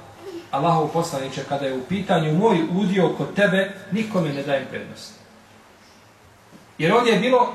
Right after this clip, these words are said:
da pije odmah sa mjesta sa koga je pio ko? Poslanik, sallallahu alejhi ve sellem. I to je bereket, radi bereketa. Kaže,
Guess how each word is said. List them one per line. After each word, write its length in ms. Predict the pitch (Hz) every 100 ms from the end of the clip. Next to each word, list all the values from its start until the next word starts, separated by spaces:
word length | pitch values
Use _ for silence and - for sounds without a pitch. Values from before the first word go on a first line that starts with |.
| -
da 80 | 170 -
pije 320 | 254 285 269 240
odmah 500 | 285 285 262 294 311 - -
sa 180 | - 208
mjesta 380 | 262 285 - 226
sa 120 | 190
koga 200 | 233 240
je 140 | 226
pio 220 | 262 233 -
ko? 220 | 226 - - 233 269 226 - -
Poslanik, 420 | 170 160 190 202 -
sallallahu 420 | 180 170 165 180
alejhi 0 |
ve 20 |
sellem. 160 | 185 165
I 20 |
to 100 | 233
je 120 | 214
bereket, 460 | 196 311 311 185 175
radi 200 | 170 170
bereketa. 500 | 214 254 190 208 214 - - - - - - -
Kaže, 420 | 185 185 180 185